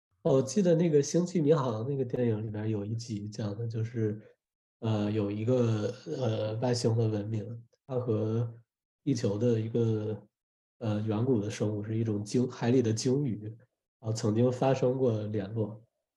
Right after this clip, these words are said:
然后呢，这个外星文明就是每隔几百年会，还是，呃，可能更长的时间，每隔多少年就来地球，然后就是来，来聊一聊天儿。然后突然有一天他们来的时候发现，哎，这个地球，这个，这个人类的这个，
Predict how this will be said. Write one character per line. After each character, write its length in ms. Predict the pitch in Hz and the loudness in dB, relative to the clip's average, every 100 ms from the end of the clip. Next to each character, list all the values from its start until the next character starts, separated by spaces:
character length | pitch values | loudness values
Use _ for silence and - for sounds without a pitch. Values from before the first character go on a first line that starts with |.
| _ _ - | _ _ -4
然 120 | 113 | 2
后 100 | 123 | 4
呢， 80 | 120 | 6
这 160 | 127 | 6
个 280 | 117 110 107 | 4 2 0
外 120 | 120 | 0
星 180 | 113 120 | 0 0
文 160 | 107 113 | 0 -2
明 140 | 104 | -4
就 120 | 113 | -4
是 100 | 110 | -6
每 200 | 113 107 | -4 -2
隔 220 | 101 107 117 | 0 0 0
几 180 | 117 120 | 0 0
百 180 | 123 | 0
年 160 | 98 92 - 110 113 | -2 -6 -10 -12 -10
会， 200 | 113 104 101 | -10 -10 -10
还 80 | 117 | -10
是， 120 | 117 | -6
呃， 160 | 117 101 | -4 -6
可 260 | - - | -8 -12
能 100 | 101 107 | -10 0
更 160 | 135 | 0
长 240 | 113 101 101 | 0 -2 -2
的 80 | |
时 160 | 107 107 | -6 -6
间， 180 | 98 - - _ _ _ | -8 -12 -18 _ _ _
每 140 | - 104 | 2 6
隔 100 | 117 | 6
多 100 | 117 | 6
少 120 | 123 | 4
年 200 | 104 92 | 2 -2
就 140 | 104 | -4
来 200 | 104 95 | -4 -4
地 140 | 107 113 | -2 -2
球， 300 | - 104 95 | 0 -4 -4
然 100 | 98 | -8
后 120 | 101 | -10
就 180 | 98 104 | -10 -12
是 340 | 107 104 101 101 - _ _ _ | -8 -8 -8 -12 -20 _ _ _
来， 160 | 104 101 | -10 -8
来 200 | 98 98 | -6 -8
聊 240 | 98 98 | -8 -6
一 40 | 107 | -6
聊 120 | 101 | -6
天 220 | 104 107 | -8 -10
儿。 100 | 98 123 | -10 -10
然 140 | 117 | -8
后 260 | 101 120 113 113 - _ _ _ _ _ | 2 4 4 0 -8 _ _ _ _ _
突 60 | 131 | 4
然 220 | 113 117 | 6 6
有 140 | 110 | 4
一 20 | 101 | 0
天 200 | 110 104 | -4 -4
他 60 | 117 | -4
们 100 | 107 | -4
来 120 | 98 | -4
的 80 | 104 | -4
时 80 | |
候 80 | 110 | -4
发 160 | 101 113 | -2 -2
现， 120 | 107 | 0
哎， 160 | 101 104 - | -2 -4 -8
这 140 | - 120 | -6 -2
个 100 | 113 | -2
地 240 | 113 156 | 0 0
球， 380 | - 117 104 113 | 2 0 0 0
这 140 | 131 | 0
个， 240 | 120 107 104 | 0 -2 -2
这 120 | 120 | -4
个 300 | 117 104 110 | -4 -6 -4
人 200 | 117 104 | -4 2
类 160 | 151 135 | 4 4
的 80 | |
这 120 | 110 113 | 2 -2
个， 240 | 104 104 | -4 -8